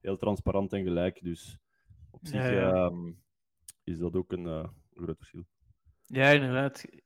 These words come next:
Speaker 2: In Web twee bouwt je, bouwt jij op een platform en dus je bouwt op alle platformen afzonderlijk. Maar in
Speaker 1: Ja.
Speaker 2: Web drie bouwen de platformen op u eigenlijk, hè. En dus, ehm,
Speaker 1: Exact.
Speaker 2: als jij,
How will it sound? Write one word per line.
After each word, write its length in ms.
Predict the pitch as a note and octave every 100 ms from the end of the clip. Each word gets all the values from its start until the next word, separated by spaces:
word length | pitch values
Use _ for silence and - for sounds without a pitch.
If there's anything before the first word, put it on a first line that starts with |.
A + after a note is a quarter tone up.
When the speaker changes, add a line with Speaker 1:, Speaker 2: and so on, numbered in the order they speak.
| _
Speaker 2:
In 240 | E3+ D3
Web 160 | C3+ B2+
twee 240 | C3 C#3+ B2+
bouwt 260 | C#3+ D3+
je, 260 | - D#3 -
bouwt 280 | C#3 C3 A#2+
jij 160 | - C#3
op 140 | C#3+
een 100 | C#3+
platform 560 | - B2+ - C3 D3 C3+
en 160 | B2+
dus 280 | B2 A#2+ - _ _ _
je 120 | -
bouwt 280 | C3 B2+ B2
op 180 | C3 -
alle 260 | - C#3+ C#3+
platformen 520 | C#3 C3 - C#3+ C#3
afzonderlijk. 680 | B2 - C3+ D3 D3 D#3+ - _ _ _ _
Maar 140 | B2
in 60 | C3
Speaker 1:
Ja. 60 |
Speaker 2:
Web 100 | G#2+
drie 400 | - B2+ C#3+ D#3+ -
bouwen 460 | C3+ C3+ D3 D3+
de 120 | C#3+ B2+
platformen 520 | C3 - C#3+ D3 D3
op 140 | B2+
u 180 | C3+ C#3
eigenlijk, 340 | B2 B2 A#2+
hè. 140 | C3 C3+
En 260 | C3+ B2+
dus, 200 | B2 B2
ehm, 280 | B2 A#2+ A#2+
Speaker 1:
Exact. 500 | A#2+ - F2+ - - -
Speaker 2:
als 280 | - C3+ B2+
jij, 520 | - C3+ C3+ C3 B2+